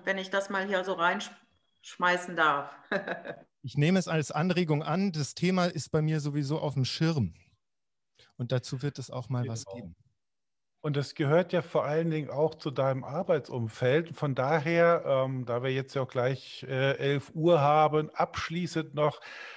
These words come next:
Speaker 3: ähm, Lukas, wo kann man dich denn, ich sag mal, erreichen, um, ich sag mal, so tolle weitere Sch-, Gespräche auch zu führen oder eben, wenn es um Anregungen geht, Veranstaltungen oder thematische Inputs?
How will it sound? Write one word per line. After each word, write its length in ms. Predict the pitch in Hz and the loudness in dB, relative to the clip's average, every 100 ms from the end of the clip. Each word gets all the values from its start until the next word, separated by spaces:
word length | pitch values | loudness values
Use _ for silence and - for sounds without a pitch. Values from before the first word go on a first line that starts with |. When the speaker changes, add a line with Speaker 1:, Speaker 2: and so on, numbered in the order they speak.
| - - - | -18 -14 0
Speaker 3:
ähm, 420 | 135 135 131 135 | 4 4 4 -2
Lukas, 720 | 135 139 139 131 127 - - | -4 0 4 2 2 -8 -10
wo 240 | 123 135 185 | -2 0 0
kann 260 | - 180 | 2 2
man 220 | 180 175 147 | 4 0 0
dich 280 | 170 - | -6 -6
denn, 300 | - 160 156 | 2 2 4
ich 200 | 160 147 | -2 -8
sag 240 | - 139 - | -6 -6 -2
mal, 100 | 143 | 0
erreichen, 720 | 139 127 127 202 208 190 165 | 2 0 -2 -2 -4 -4 -4
um, 260 | 151 147 | -4 -6
ich 100 | 147 | -8
sag 220 | - 143 - | -6 -6 -6
mal, 100 | 135 | -6
so 140 | 147 | -6
tolle 380 | 139 147 147 135 | -6 -4 -2 -2
weitere 400 | 131 151 151 139 | 0 -2 -2 -2
Sch-, 300 | 139 - - | -2 -4 -8
Gespräche 800 | - 120 - - 127 170 170 - | -8 -8 -8 -6 -4 -2 -2 -2
auch 240 | 147 160 135 | 0 0 -2
zu 160 | - | -8
führen 720 | 139 - 151 175 175 170 170 165 | -12 -2 2 6 6 6 4 2
oder 380 | 143 151 143 139 | 0 2 2 2
eben, 380 | 147 151 147 | -2 -4 -4
wenn 120 | 139 139 | -4 -6
es 120 | 131 | -8
um 120 | 139 | -6
Anregungen 540 | 135 147 147 135 135 | -4 -2 -2 -2 -6
geht, 320 | 123 131 131 - | -6 -6 -6 -10
Veranstaltungen 1200 | - 127 143 139 - - 120 135 135 135 127 123 | -10 -4 -2 -2 -4 0 2 2 -2 -2 -2 -4
oder 240 | 127 123 | -2 -2
thematische 640 | - 123 117 123 127 - | -2 -2 2 2 -2 -8
Inputs? 640 | 170 160 165 139 135 - | -4 -4 -2 -4 -4 -12